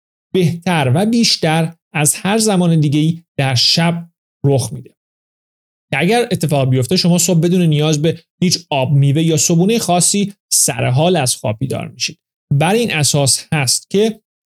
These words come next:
بهترین زمان شروع فصل به عبارتی خوردن آخرین لقمه یا پایین کشیدن کرکره معده حدوداً سه ساعت قبل از خواب هست. علت هم برمیگرده به، اه، یک،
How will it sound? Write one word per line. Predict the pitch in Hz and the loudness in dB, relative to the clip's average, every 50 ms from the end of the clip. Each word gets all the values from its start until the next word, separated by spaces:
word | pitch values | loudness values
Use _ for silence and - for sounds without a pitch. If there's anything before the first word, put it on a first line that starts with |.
| _ _ - | _ _ -2
بهترین | 170 165 170 165 165 165 | -2 0 0 2 2 4
زمان | 151 160 156 185 240 269 | 4 2 2 2 0 0
شروع | 220 - 170 147 143 131 | 0 0 2 2 2 2
فصل | 110 - - 139 165 220 240 - - - - _ _ _ _ _ _ _ _ _ _ - 147 | 0 0 -2 -2 0 0 0 0 -2 -2 -6 _ _ _ _ _ _ _ _ _ _ -4 -2
به | 147 - - - | -2 -2 -2 -2
عبارتی | 170 156 143 151 143 143 151 175 190 175 - 170 143 127 117 107 - - - | -2 0 2 2 2 2 2 2 2 2 2 2 2 2 2 0 -2 -4 -2
خوردن | 151 147 143 127 147 170 185 214 - - _ - | 0 2 2 2 2 0 0 0 -2 -6 _ -4
آخرین | 180 156 143 - - - 143 160 202 233 247 | -2 -2 0 -2 -2 -2 0 0 2 2 2
لقمه | 220 180 156 139 123 - 135 139 143 170 208 208 - - _ _ _ - | 2 2 2 2 0 0 0 0 2 0 0 -2 -6 -10 _ _ _ 0
یا | 143 151 185 214 | 2 2 2 2
پایین | - - - 214 196 185 170 | 0 -2 -2 0 2 2 2
کشیدن | 175 165 - - 143 147 139 135 135 | 2 2 2 2 0 0 0 0 -2
کرکره | 113 - 156 143 127 - 143 143 180 220 240 | -2 0 0 0 0 2 0 2 2 2 2
معده | 202 160 135 131 131 127 151 190 214 - - _ _ _ _ - | 2 2 2 2 2 2 2 0 0 -2 -4 _ _ _ _ -8
حدوداً | 285 247 254 247 240 226 - 240 233 240 - _ _ - | -4 -2 0 2 2 2 0 0 -2 -4 -8 _ _ -4
سه | - - - - 240 | -2 0 0 2 2
ساعت | 214 - 214 185 175 175 175 170 - | 2 2 0 0 0 -2 -2 -4 -4
قبل | 175 165 175 170 175 | -2 0 2 2 2
از | 170 170 170 - - - _ _ | 2 2 0 -2 -4 -8 _ _
خواب | - - 156 147 135 127 - - | -6 -2 -2 0 -2 -2 -6 -8
هست. | - - - - _ _ _ _ _ _ _ - | -8 -8 -8 -8 _ _ _ _ _ _ _ -2
علت | 196 208 220 220 208 208 196 - | 0 0 2 2 0 0 0 0
هم | 202 196 185 | 0 2 2
برمیگرده | 165 170 170 175 165 156 151 147 143 139 135 135 139 | 2 2 2 2 2 2 2 2 2 2 2 2 0
به، | 127 135 131 135 127 - _ _ _ _ _ _ _ _ _ | 2 2 2 0 0 -4 _ _ _ _ _ _ _ _ _
اه، | - 139 135 135 131 139 | -4 -2 -2 0 0 2
یک، | 156 190 202 202 202 180 | 2 2 0 0 -4 -6